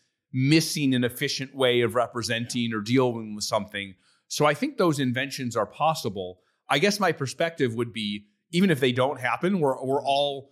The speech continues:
we're already on this very, very steep trajectory. And so I'm less, I mean,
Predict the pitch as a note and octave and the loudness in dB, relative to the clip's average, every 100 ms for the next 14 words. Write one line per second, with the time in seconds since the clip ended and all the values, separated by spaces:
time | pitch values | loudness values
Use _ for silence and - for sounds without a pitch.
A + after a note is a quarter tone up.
0 | _ - C#3+ D#3 D3+ C#3 B2+ B2+ A#2 - | _ 2 4 6 4 4 2 0 -2 -6
1 | - A2+ C3 B2+ B2 A2 G#2 _ _ B2 | -8 0 4 4 4 0 -6 _ _ -2
2 | D3 D#3 D3 C3 - B2+ B2 A2+ A#2+ B2 | 2 4 2 0 -4 -6 -6 -2 0 0
3 | - G#2+ G#2+ G#2+ B2+ A2 G#2+ _ _ _ | -4 -4 -4 -4 0 0 -2 _ _ _
4 | - C#3+ F#3 F3 - - - C3 A2+ A2+ | -2 2 2 2 -4 -10 -4 -2 -2 -4
5 | B2 | -14